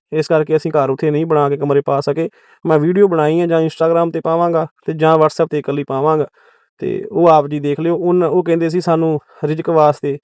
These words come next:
ਤੇ ਦਸ ਪੰਦਰਾਂ ਕੁ ਹਜ਼ਾਰ ਰੁਪਈਏ ਦੀ ਸੇਵਾ ਉਹਨਾਂ ਨੂੰ ਦੇ ਕੇ ਆਇਆ ਸੀ ਵੀ ਤੁਸੀਂ, ਉਹ ਕਹਿੰਦੇ "ਮੈਂ ਫਲਾਂ ਦੀ ਰੇਹੜੀ ਲਾ ਲੈਣੀ ਹੈ, ਮੈਂ ਪਹਿਲਾਂ ਵੀ ਲਾਉਂਦਾ ਸਾਂ, ਉਹ ਕੰਮ ਚੱਲਦਾ।" ਇਸ ਕਰਕੇ ਖਾਲਸਾ ਜੀ ਉਹ ਸੇਵਾ ਉਹਨਾਂ ਦੀ ਕੀਤੀ। ਹੋਰ ਵੀ ਕੋਈ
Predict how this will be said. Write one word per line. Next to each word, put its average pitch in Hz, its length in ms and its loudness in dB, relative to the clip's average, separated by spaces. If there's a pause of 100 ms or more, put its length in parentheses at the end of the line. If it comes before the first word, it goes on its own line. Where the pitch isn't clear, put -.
(300)
ਤੇ 147 80 -4
ਦਸ 151 340 4
ਪੰਦਰਾਂ 170 300 0
ਕੁ 165 60 -2
ਹਜ਼ਾਰ 151 220 2
ਰੁਪਈਏ 139 300 -2
ਦੀ 143 80 -6
ਸੇਵਾ 143 280 0
ਉਹਨਾਂ 147 160 0
ਨੂੰ 147 100 -2
ਦੇ 139 140 0
ਕੇ 143 120 0
ਆਇਆ 143 120 2
ਸੀ 160 120 -8
ਵੀ 156 60 -8
ਤੁਸੀਂ, 147 280 -6 (400)
ਉਹ 151 100 2
ਕਹਿੰਦੇ 170 200 4
"ਮੈਂ 185 120 2
ਫਲਾਂ 151 260 2
ਦੀ 160 120 -2
ਰੇਹੜੀ 165 200 2
ਲਾ 151 160 2
ਲੈਣੀ 139 200 -2
ਹੈ, 160 40 0
ਮੈਂ 160 120 0
ਪਹਿਲਾਂ 160 240 0
ਵੀ 175 140 0
ਲਾਉਂਦਾ 151 320 0
ਸਾਂ, 175 100 0
ਉਹ 170 80 -2
ਕੰਮ 156 220 0
ਚੱਲਦਾ।" 135 340 -6 (400)
ਇਸ 156 140 0
ਕਰਕੇ 160 300 2
ਖਾਲਸਾ 151 360 2
ਜੀ 165 80 2
ਉਹ 170 80 0
ਸੇਵਾ 147 260 0
ਉਹਨਾਂ 156 120 2
ਦੀ 156 80 -2
ਕੀਤੀ। 156 280 -6
ਹੋਰ 147 220 0
ਵੀ 180 100 2
ਕੋਈ 165 240 0